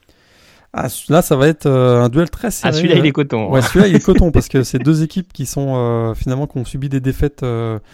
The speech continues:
Speaker 1: tôt dans la saison. Alors, euh, finalement, le, laquelle de ces deux équipes va, va rebondir ?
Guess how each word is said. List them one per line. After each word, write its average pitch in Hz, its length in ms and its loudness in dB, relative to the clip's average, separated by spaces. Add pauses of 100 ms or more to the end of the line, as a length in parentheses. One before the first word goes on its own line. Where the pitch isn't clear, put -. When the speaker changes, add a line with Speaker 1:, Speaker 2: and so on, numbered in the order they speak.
(1000)
Speaker 1:
tôt 165 160 4
dans 147 100 4
la 131 100 2
saison. 151 400 -2
Alors, 131 220 -2
euh, 113 320 0
finalement, 131 360 -6
le, 117 240 -4
laquelle 135 340 -6
de 131 80 -6
ces 135 140 -6
deux 131 180 -2
équipes 139 240 -8
va, 117 260 -4
va 120 120 -6
rebondir ? 131 520 -6